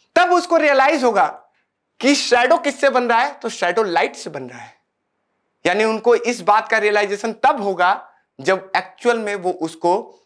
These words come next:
देख पाएंगे, यानी उनके अंदर एनलाइटमेंट आएगा और वो ये समझ पाएंगे कि जो जीवन भर उन्होंने देखा वो ट्रुथ नहीं था, ट्रुथ जबकि कुछ और है, जिसको वो ट्रुथ मानता था वो फॉल्स है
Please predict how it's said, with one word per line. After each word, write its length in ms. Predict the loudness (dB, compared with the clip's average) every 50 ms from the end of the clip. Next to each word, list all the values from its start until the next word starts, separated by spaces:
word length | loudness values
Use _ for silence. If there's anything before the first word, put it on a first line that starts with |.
| _ _ -4
देख 340 | 2 2 2 2 2 -2 -2
पाएंगे, 360 | -2 -2 -2 -2 -2 -2 -2 -2 -2
यानी 240 | -2 -2 -2 -2 -4
उनके 420 | -6 -6 -6 -6 -6 -4 -4 -4 -4
अंदर 400 | -2 -4 -4 -2 -4 -4 -4 -4
एनलाइटमेंट 720 | -4 -4 -2 0 0 -2 -2 -2 -4 -2 -2 -2 -2 -2 -2
आएगा 300 | -4 -4 -4 -6 -8 -10 -10 _ _ _ _ _ _ _ _ _ _
और 100 | 0 0
वो 180 | 2 2 2 2
ये 60 | 2
समझ 360 | 0 0 0 0 0 0 0
पाएंगे 520 | 0 0 0 0 2 0 0 0 0 0 0 0 -4 -12 -20 _ _ _
कि 80 | -4 -4
जो 280 | -4 0 2 4 4 4
जीवन 400 | 2 0 0 0 2 0 0 0
भर 160 | 0 0 0
उन्होंने 340 | 0 0 0 0 0 0 0
देखा 460 | 0 0 -2 0 0 0 2 2 2 0 -4 -10 -18 _ _ _ -4
वो 220 | 0 2 4 4
ट्रुथ 340 | 2 2 0 -2 -2 -2 -4
नहीं 280 | -4 -4 -2 -2 -4 -4
था, 300 | -2 0 0 2 2 0 -2 -6 -14 _ _ _ _ _ 0
ट्रुथ 280 | 0 0 0 -2 -4
जबकि 480 | -6 -2 0 0 0 0 -2 -6 -6 -6
कुछ 300 | -4 -4 -6 -6 -6 -10 -4 0
और 220 | 2 4 4 4 2
है, 440 | 2 0 -2 -2 -2 -4 -6 -12 _ _ _ _ _ _ _ -6
जिसको 380 | -4 -4 -4 -2 0 0 2
वो 120 | 2 2 0
ट्रुथ 300 | 0 -2 -4 -6 -6 -2
मानता 380 | 0 0 0 2 2 0 0
था 140 | 0 0 -2
वो 180 | -2 -2 -2 -4
फॉल्स 540 | -6 -2 2 4 4 4 4 2 0 -2 0
है 360 | 0 0 0 -2 -6 -14